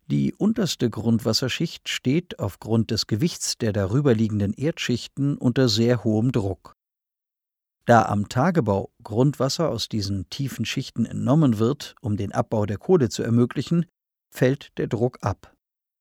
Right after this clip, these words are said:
Diese in größeren Tiefen stattfindenden Druckentlastungen reichen um ein Vielfaches weiter in das Umland hinein als die oberflächennahen Grundwasserabsenkungen.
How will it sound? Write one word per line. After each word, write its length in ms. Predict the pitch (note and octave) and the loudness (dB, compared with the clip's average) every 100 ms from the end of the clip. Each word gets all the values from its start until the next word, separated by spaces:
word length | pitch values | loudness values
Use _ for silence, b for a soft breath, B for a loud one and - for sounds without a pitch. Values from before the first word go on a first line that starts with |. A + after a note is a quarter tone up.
| _ _ _ _ _ - | _ _ _ _ _ -4
Diese 280 | G3 F#3+ D3+ | 0 4 4
in 260 | - A#2 | 4 4
größeren 560 | G#2+ B2 F#3 - C3 A#2 | 2 0 -4 -2 -2 -2
Tiefen 360 | - G3+ - A#2 | -2 -6 -4 -4
stattfindenden 1000 | - D#3 - D#3+ C#3+ - A2+ A#2 A2 G2 | -2 -4 -2 -2 0 -2 0 2 2 0
Druckentlastungen 1200 | - F3+ - A#2 - A2+ D#3 - B2+ A2+ C3 - _ _ - | -2 -6 -4 -4 0 2 2 2 0 0 0 -2 _ _ -4
reichen 380 | A#2 C#3+ - C#3+ | -2 -2 -2 0
um 100 | B2+ | 2
ein 140 | A#2 | 2
Vielfaches 800 | - - A3+ F3 A2+ G#2 G2 G#2 | 0 -2 -2 -2 -4 -4 -6 2
weiter 360 | A2 A#2+ - - | 4 4 0 -4
in 140 | C3+ | -4
das 160 | A#2+ - | -6 -4
Umland 460 | C3 C3+ B2+ B2+ | 0 2 2 0
hinein 500 | B2+ A#2+ A#2+ B2+ C#3 | 0 2 2 2 2
als 260 | A#2+ A2 - | 0 -4 -4
die 200 | A2+ - | -4 -4
oberflächennahen 1120 | - D3 B2+ G#2 A2 G2 A2+ A2 A2+ G2 F#2+ | -2 2 4 2 0 -2 2 4 4 4 0
Grundwasserabsenkungen. 1300 | - A2 G2 G#2+ G2+ - F#2+ - G#2 F2+ F2+ F#2+ | -2 -2 0 -2 -2 -2 -6 -4 -4 -4 -6 -12